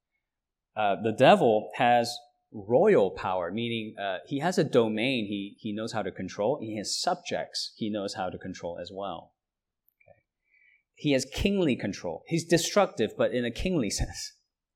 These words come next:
in a, in a, i-, i-, systemic sense, if you will.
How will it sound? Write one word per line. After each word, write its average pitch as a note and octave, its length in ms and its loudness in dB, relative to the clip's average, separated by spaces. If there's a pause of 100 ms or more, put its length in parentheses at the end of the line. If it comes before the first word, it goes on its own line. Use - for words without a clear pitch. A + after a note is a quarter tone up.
(360)
in B2+ 140 2
a, - 20 2
in C3 160 2
a, C3 100 6
i-, D#3 360 -2
i-, - 20 -10
systemic E3 880 2
sense, - 640 -8
if G#2 140 -12
you F#2 80 -8
will. E2 240 -12